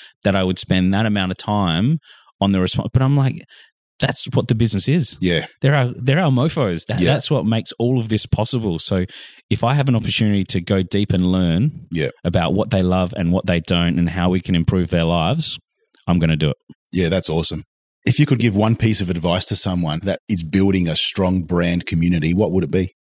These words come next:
Speaker 1: One piece would be, I mean, just be real to yourselves and, like, who you are, what is driving you to be in this space,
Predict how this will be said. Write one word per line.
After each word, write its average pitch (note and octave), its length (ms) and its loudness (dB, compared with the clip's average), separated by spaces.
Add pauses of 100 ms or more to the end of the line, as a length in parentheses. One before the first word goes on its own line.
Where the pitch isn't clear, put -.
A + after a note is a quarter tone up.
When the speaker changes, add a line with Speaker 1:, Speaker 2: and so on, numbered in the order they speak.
(200)
Speaker 1:
One G2 260 0
piece - 440 -2
would F2 160 -8
be, E2 160 0
I G2 100 2
mean, G2 240 2
just - 220 -2
be F2+ 260 0 (140)
real F2 180 2
to - 140 -4
yourselves C#2+ 440 -2 (140)
and, D#2+ 240 0
like, D#2 160 0 (160)
who A2+ 80 4
you F#2+ 220 2
are, E2+ 480 0
what G#2 180 0 (160)
is E2 160 0
driving F2 460 2
you E2 160 2
to D#2 100 -6
be E2+ 300 0
in E2 140 2
this D#2 180 -2
space, - 920 -2